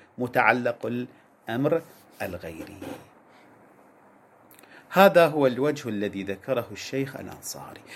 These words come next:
لكن المصنف رحمة الله تعالى عليه يقول: "هذا الوجه الذي ذكره الشيخ الأعظم فاسد جدا، فاسد جدا، ومناقشتنا في الحقيقة هي في المقدمة الأولى منه.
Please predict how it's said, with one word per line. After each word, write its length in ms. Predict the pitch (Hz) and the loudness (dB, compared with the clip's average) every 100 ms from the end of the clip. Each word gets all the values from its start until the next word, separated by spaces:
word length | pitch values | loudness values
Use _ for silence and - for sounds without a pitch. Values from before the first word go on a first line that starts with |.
| - - | -18 4
لكن 500 | 127 131 160 170 107 | 6 6 4 2 2
المصنف 760 | 101 98 - 113 98 78 - | 0 -2 -4 -4 -6 -8 -10
رحمة 320 | - - 92 92 | -12 -10 -12 -10
الله 320 | 107 92 80 - 76 | -8 -4 -4 -6 -14
تعالى 360 | 85 85 87 76 | -12 -10 -10 -12
عليه 540 | 73 - 87 139 170 - - - | -14 -8 -2 0 0 -4 -18 -14
يقول: 480 | - 104 - 143 101 - - - - | -6 -4 0 0 0 -4 -20 -20 -6
"هذا 420 | 151 190 180 123 | 4 6 6 4
الوجه 480 | 110 104 127 127 - - - - | 0 4 6 6 4 -16 -16 -12
الذي 440 | 104 98 95 98 | -8 -8 -8 -8
ذكره 500 | 98 101 - 131 95 | -8 -8 -2 -2 -2
الشيخ 380 | 92 - 117 - | -4 -6 -6 -8
الأعظم 680 | 104 - 156 139 117 113 - - - - | -8 0 0 0 -4 -4 -4 -8 -20 -20
فاسد 880 | - - 196 208 - 143 175 196 151 | -6 2 4 4 2 0 2 2 2
جدا، 540 | 120 98 - 135 131 92 - _ _ _ _ | -2 -6 -4 -2 -2 -6 -16 _ _ _ _
فاسد 680 | - 156 156 110 104 139 107 | -2 0 0 -4 -2 -2 -2
جدا، 380 | 95 80 - - - _ _ _ _ _ _ _ _ _ - - - | -6 -12 -14 -20 -20 _ _ _ _ _ _ _ _ _ -20 -20 0
ومناقشتنا 1160 | 135 139 143 139 139 139 135 214 208 226 196 147 | 4 6 8 8 8 6 4 4 2 4 4 4
في 120 | 127 | 2
الحقيقة 840 | 127 - 139 143 202 170 - 127 98 | -4 0 -2 0 2 2 4 2 2
هي 360 | 101 190 160 | 0 2 4
في 120 | 139 143 | 4 2
المقدمة 840 | 131 139 135 202 190 175 220 214 | 4 2 4 4 2 2 2 4
الأولى 680 | 202 - - 320 247 170 120 | 2 -2 6 8 10 8 6
منه. 400 | 107 90 78 | 2 -2 -6